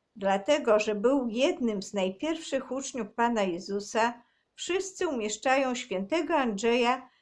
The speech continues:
na czwartym, a nawet na drugim miejscu w wykazach.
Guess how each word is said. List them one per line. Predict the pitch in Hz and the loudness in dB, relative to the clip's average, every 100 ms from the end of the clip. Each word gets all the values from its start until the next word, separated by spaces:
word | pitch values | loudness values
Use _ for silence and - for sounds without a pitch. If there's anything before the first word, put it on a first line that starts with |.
| _ - | _ -6
na | 208 | -4
czwartym, | 190 - 220 208 208 - 269 277 - | -2 0 2 2 0 -4 -4 -4 -4
a | 190 | -2
nawet | 214 277 294 277 233 | 2 2 2 -2 -2
na | 190 165 | -2 -2
drugim | 202 233 208 226 208 | -2 -2 0 -2 0
miejscu | 202 190 202 - 202 | 0 -2 -4 -10 -10
w | 196 | -8
wykazach. | 190 - 170 165 143 170 - | -8 -4 -4 -4 -8 -8 -12